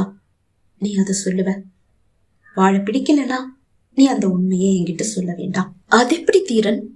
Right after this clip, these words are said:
உங்க கூட வாழ எனக்கு பிடிக்கலன்னு நீங்களா சொல்லுவீங்க? வாழ பிடிக்காததால தானே நீ உண்மையை சொல்ல மாட்டேங்கிற. நீங்க அப்படி நினைச்சா நான் என்ன பண்ண முடியும்?" "சரி, அதை விடு. உனக்கு ரெண்டு மாசம் டைம் இருக்கு. அந்த ரெண்டு மாசத்துல நீ என்ன முடிவெடுத்தாலும்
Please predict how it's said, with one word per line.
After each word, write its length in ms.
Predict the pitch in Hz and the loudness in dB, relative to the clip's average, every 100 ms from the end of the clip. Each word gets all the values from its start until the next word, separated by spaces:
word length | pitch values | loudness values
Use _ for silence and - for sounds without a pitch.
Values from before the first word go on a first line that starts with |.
| _ _ | _ _
உங்க 260 | 214 214 208 | 4 4 0
கூட 240 | 330 339 | 0 0
வாழ 300 | 202 202 269 285 | 0 0 0 0
எனக்கு 320 | 226 208 202 | -2 -2 -4
பிடிக்கலன்னு 680 | 190 196 214 202 185 190 214 | -2 -2 0 0 0 0 0
நீங்களா 400 | 202 226 240 233 226 | 0 0 0 -2 0
சொல்லுவீங்க? 540 | 196 175 180 170 190 202 - _ _ - | -2 0 0 0 0 -2 -6 _ _ 2
வாழ 220 | 185 277 | 4 4
பிடிக்காததால 760 | 349 302 320 349 339 294 294 285 | 0 0 0 2 0 0 0 0
தானே 200 | 269 392 | 0 0
நீ 100 | 392 | 2
உண்மையை 360 | 277 262 330 - | 2 2 2 0
சொல்ல 220 | 220 202 | -2 -2
மாட்டேங்கிற. 500 | 185 175 180 165 202 214 - | -2 -2 -2 0 -2 -2 -2
நீங்க 260 | 190 220 285 | 2 4 4
அப்படி 240 | 294 - 240 | 0 -2 -2
நினைச்சா 400 | 220 220 226 220 | -2 -2 -2 0
நான் 160 | 185 | -2
என்ன 180 | 214 214 | -2 -4
பண்ண 180 | 208 175 | -4 -6
முடியும்?" 340 | 170 175 175 - _ | -6 -6 -6 -8 _
"சரி, 320 | - 339 339 | 0 2 2
அதை 140 | 202 - | -2 -8
விடு. 180 | 190 156 - _ _ _ _ _ _ _ _ _ | -10 -12 -16 _ _ _ _ _ _ _ _ _
உனக்கு 280 | 190 185 - | 0 0 2
ரெண்டு 280 | 233 269 277 | 0 2 0
மாசம் 320 | 170 180 202 | -4 -6 -6
டைம் 260 | 180 175 175 | -4 -2 -2
இருக்கு. 280 | 170 160 185 - _ _ _ _ - | -4 -6 -8 -14 _ _ _ _ 0
அந்த 220 | 180 175 | 2 2
ரெண்டு 280 | 190 302 330 | 2 0 0
மாசத்துல 480 | 180 165 165 - 208 202 - _ | -4 -6 -8 -6 -8 -8 -16 _
நீ 160 | 170 180 | -2 0
என்ன 220 | 185 277 330 | 2 2 0
முடிவெடுத்தாலும் 800 | 196 180 170 - 165 165 233 | -2 -2 -4 -6 -4 -2 -4